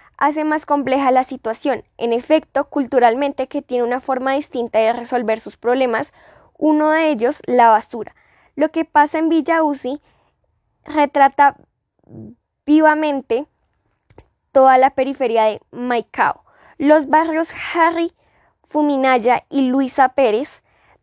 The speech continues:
también han sido olvidados por los gobiernos maicaeros.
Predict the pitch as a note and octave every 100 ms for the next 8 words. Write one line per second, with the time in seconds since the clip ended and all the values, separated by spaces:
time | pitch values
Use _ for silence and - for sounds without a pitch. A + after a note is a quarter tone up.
0 | _ _ - C#4+ C#4 D4 D4 D4 D4 D4+
1 | C#4 C4+ C4+ C#4 C4 C#4+ - - C4 C4
2 | A#3+ B3 B3 A#3+ A3+ A3+ - B3+ B3 A#3+
3 | C4 A3 F#3+ - _